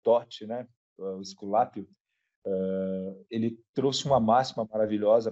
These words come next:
pra, eh, os... a minha família sempre, eh, teve buscando este equilíbrio de conhecimento, né? Através do conhecimento hermético, tão falado hoje. Hoje,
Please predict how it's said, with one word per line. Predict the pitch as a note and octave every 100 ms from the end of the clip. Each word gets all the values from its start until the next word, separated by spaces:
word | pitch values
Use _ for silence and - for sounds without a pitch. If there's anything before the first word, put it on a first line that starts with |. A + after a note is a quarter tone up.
| -
pra, | A2 G#2+ G2+ F#2+ _ _ _ _ -
eh, | A2 G#2 G2
os... | G#2+ G#2+ A2+
a | A2+
minha | A#2 A#2
família | A2+ A#2+ C#3+ A2 G2+
sempre, | - A#2 C3 B2+ A2+
eh, | A2+ G#2+
teve | A#2 A2+ A#2+ B2 A#2 G2+ _ _ _ _ _ -
buscando | C3+ D#3+ - C3 B2+ C3 D#3+ D#3+
este | A#2+ -
equilíbrio | A#2+ - A2 A2+ A#2+ B2
de | B2+
conhecimento, | C3 B2 A#2 - F#2+ F#2 F2+ _ _ _ -
né? | F2+ F#2+ B2 - _ _ -
Através | G#2 A#2 A2 B2+ A#2+
do | A#2 C#3 E3+
conhecimento | - D3 C3 - A2+ A2+ A2+
hermético, | G#2+ G2+ G2+ A2 - - B2 _ _ _ _ -
tão | E3+ F3+
falado | F3 D#3 C#3 C#3 C3
hoje. | A#2+ A#2 A2+
Hoje, | B2 F3 B2+ G#2